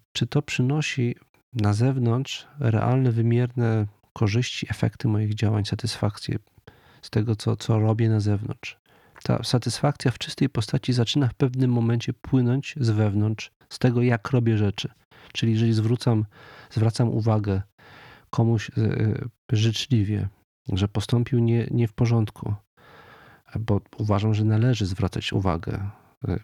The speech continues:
bo jest to pewnego rodzaju nasza społeczna powinność, bo dzięki temu wszystkim nam się żyje lepiej. Jeżeli spotyka mnie z tego powodu coś niemiłego, to na pewnym etapie praktyki stoickiej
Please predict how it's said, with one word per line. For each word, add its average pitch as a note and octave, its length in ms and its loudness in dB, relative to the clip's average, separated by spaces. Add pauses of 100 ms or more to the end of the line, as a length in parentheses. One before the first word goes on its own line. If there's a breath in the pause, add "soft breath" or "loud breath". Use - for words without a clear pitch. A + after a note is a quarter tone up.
bo F#2+ 100 2
jest G2 140 -2
to G#2+ 80 -2
pewnego A2 400 -2
rodzaju A2 200 0
nasza G#2+ 160 0
społeczna B2 480 -2
powinność, B2 800 0
bo G2 100 -2
dzięki G#2 280 -2
temu A#2+ 500 -2
wszystkim - 420 -2
nam A#2 120 2
się C3 140 0
żyje B2 220 2
lepiej. G#2+ 420 -4 (920 loud breath)
Jeżeli C3 600 2 (1000)
spotyka - 460 -2
mnie B2+ 120 2
z - 80 -8
tego B2+ 280 0
powodu B2+ 360 -2
coś - 180 -2
niemiłego, A#2 800 0 (380)
to A#2+ 220 2
na A2+ 120 2
pewnym D3 360 0
etapie B2 240 0
praktyki A#2+ 460 -4
stoickiej A#2 760 -2